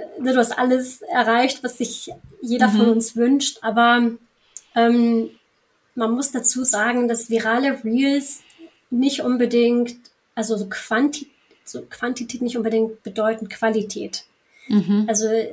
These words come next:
Speaker 1: gerade wenn Instagram deine viralen Reels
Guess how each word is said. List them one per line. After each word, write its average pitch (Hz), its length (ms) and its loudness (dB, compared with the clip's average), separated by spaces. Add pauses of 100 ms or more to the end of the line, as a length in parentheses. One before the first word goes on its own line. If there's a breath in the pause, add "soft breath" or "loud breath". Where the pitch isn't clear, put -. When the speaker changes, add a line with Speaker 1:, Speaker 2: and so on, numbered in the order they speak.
(220)
Speaker 1:
gerade 233 380 0
wenn 226 120 2
Instagram 233 460 -2
deine 220 200 0
viralen 226 340 0
Reels 233 420 -2